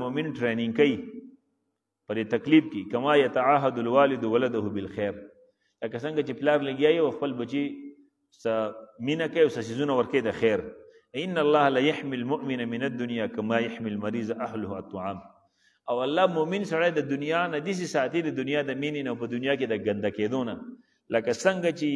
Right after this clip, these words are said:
یو د کور خلک مریض د هغه څیزونو نه ساتي کوم چې مریض له نه دي ښه. لکه څنګه چې د کور خلک لګیا وي او مریض له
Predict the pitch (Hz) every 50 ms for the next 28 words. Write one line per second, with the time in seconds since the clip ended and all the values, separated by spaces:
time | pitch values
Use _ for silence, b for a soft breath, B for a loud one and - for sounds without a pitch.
0 | 131 120 110 113 104 113 107 - - 151 165 160 - - 143 143 147 147 143 -
1 | - - 120 117 120 120 131 143 147 139 147 156 156 165 170 175 - - - -
2 | - _ _ _ _ _ _ _ 113 113 - - 208 202 180 165 131 120 135 131
3 | 147 147 143 143 127 - 131 117 117 113 139 147 151 156 151 - 143 139 139 139
4 | - 120 110 110 110 120 107 104 107 101 101 104 101 101 95 98 101 98 95 92
5 | - - _ _ _ _ _ _ _ _ _ _ _ _ _ _ _ _ _ _
6 | _ _ _ _ _ _ _ _ _ _ _ _ _ _ _ _ _ _ _ -
7 | 104 107 104 - 160 160 151 147 135 123 - - 156 151 - 143 147 139 131 131
8 | 131 123 131 151 165 180 160 139 127 127 131 151 147 151 147 143